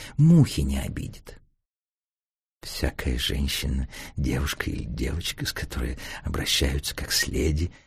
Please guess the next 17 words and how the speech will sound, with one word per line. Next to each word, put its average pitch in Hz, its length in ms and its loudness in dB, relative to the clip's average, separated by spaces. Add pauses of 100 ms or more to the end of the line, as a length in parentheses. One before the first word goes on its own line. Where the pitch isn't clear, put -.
(120)
является 69 800 0 (140)
леди. - 580 -2 (180)
Это - 340 0
аксиома. - 840 -2 (160)
Вы 78 200 4
знаете, 69 680 -2 (140)
что - 200 -4
такое - 520 -4 (140)
аксиома?" - 840 -2 (440)
"Знаю. 147 500 10 (420)
Аксиома 220 440 10
Эвклида. 110 440 8 (100)
Мы 196 120 6
проходили". 165 520 6 (840)
Незнакомец 127 640 10
снял 143 400 8
канутье, 104 760 2